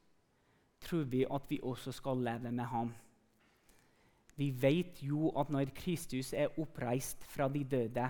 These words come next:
så dør han ikke mer. Døden har ikke lenger makt over ham. For døden han døde, den døde han for synden, og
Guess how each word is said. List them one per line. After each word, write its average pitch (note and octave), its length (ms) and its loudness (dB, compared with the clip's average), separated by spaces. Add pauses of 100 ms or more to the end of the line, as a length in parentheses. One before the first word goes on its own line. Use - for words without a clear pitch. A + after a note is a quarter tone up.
(240)
så - 180 -6
dør D3+ 380 4
han D3+ 260 4
ikke C#3+ 240 -2
mer. D3 360 2 (880)
Døden D#3+ 480 6
har D#3+ 180 6
ikke F3 240 4
lenger F3 300 6
makt F3 440 6
over G3 220 2
ham. D3 240 4 (760)
For F3+ 120 2
døden F3+ 460 8
han F#3+ 260 6
døde, E3 440 8 (340)
den G3 180 8
døde D#3+ 340 10
han F#3+ 280 6
for G3+ 100 2
synden, F#3 540 2 (440)
og - 180 0